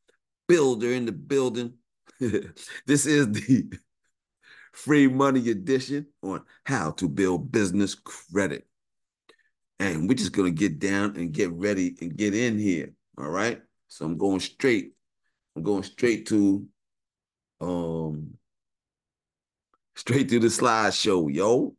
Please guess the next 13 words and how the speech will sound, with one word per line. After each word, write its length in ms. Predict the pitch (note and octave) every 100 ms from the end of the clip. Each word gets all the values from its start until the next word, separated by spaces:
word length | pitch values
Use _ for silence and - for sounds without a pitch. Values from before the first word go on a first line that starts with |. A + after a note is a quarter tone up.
| _ _ _ _ _ _ -
All 160 | E2+ E2+
right, 300 | G#2 G2 D#2+
here 160 | G2+
we 140 | G2 F#2+
go. 460 | G2+ A#2+ F#2 - _ _ _ - _ _ -
Miss 220 | F2 F2+
Parrish, 580 | - A#2 G#2+ A2 F2+ D2
what 220 | F#2 G2
up? 340 | A#2 G#2+ - _ _ _ -
Miss 180 | F2+ -
Thomas, 560 | - A#2+ A#2 G2+ D#2+
what 220 | F2 A#2
up? 340 | A#2+ A#2 -